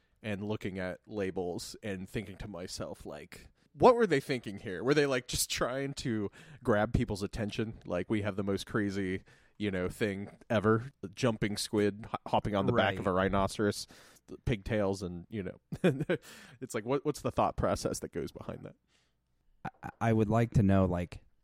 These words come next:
Speaker 2: some of the stories behind some of these labels, because I'm sure they're, like, pretty ridiculous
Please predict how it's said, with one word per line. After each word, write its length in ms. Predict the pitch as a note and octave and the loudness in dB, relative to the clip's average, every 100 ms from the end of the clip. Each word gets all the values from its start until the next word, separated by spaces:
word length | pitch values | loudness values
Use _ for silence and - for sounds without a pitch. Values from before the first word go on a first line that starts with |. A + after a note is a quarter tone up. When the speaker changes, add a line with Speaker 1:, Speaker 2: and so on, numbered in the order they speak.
| - | -8
Speaker 2:
some 240 | - C3 | 2 4
of 60 | G2+ | 4
the 80 | F#2+ | 2
stories 500 | - G2 F2+ F2+ F2 | 0 2 4 2 2
behind 380 | F2+ F2 F2+ F2 | 0 0 0 -2
some 160 | F2 | -2
of 60 | E2+ | -2
these 220 | F2 E2+ | -4 -6
labels, 480 | E2+ E2 F2 F2+ F#2+ | -4 -2 0 -2 -4
because 340 | - F2+ F2 F2+ | -6 -6 -6 -4
I'm 120 | F#2 | -6
sure 300 | - F2+ F2 | -2 0 2
they're, 160 | E2+ | 0
like, 380 | D#2+ D2 E2+ - - _ _ _ _ _ _ _ _ _ _ | -2 -6 -8 -12 -18 _ _ _ _ _ _ _ _ _ _
pretty 240 | - G2+ E2+ | 8 8 -4
ridiculous 920 | F2 E2+ E2+ - E2 F2+ F#2 - - | -6 -2 -2 -2 -2 -2 -4 -8 -14